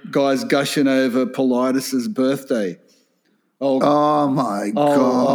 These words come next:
Speaker 1: old corny Cro-, Cooper Cronk saying, "Happy forty-ninth birthday." Fucking dick.
Speaker 2: Yeah, what the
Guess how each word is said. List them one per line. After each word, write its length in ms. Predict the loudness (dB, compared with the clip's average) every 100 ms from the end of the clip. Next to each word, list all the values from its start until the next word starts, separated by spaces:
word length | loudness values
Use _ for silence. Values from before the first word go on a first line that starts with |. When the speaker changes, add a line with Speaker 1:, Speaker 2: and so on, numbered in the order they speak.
| 0
Speaker 1:
old 60 | 0
corny 400 | 0 2 2 0
Cro-, 400 | -2 -2 -2 -4
Cooper 420 | -2 0 0 -6
Cronk 360 | -2 -2 -2 -2
saying, 260 | -2 0
"Happy 380 | 0 0 0 -2
forty-ninth 800 | -2 -2 0 2 2 2 0 -4
birthday." 880 | -4 0 0 0 -2 -2 -2 -2 -6
Fucking 720 | -10 -14 -12 -12 -12 -12 -10
dick. 200 | -6 -2
Speaker 2:
Yeah, 600 | 0 0 0 -2 0 0
what 180 | 0 0
the 180 | -2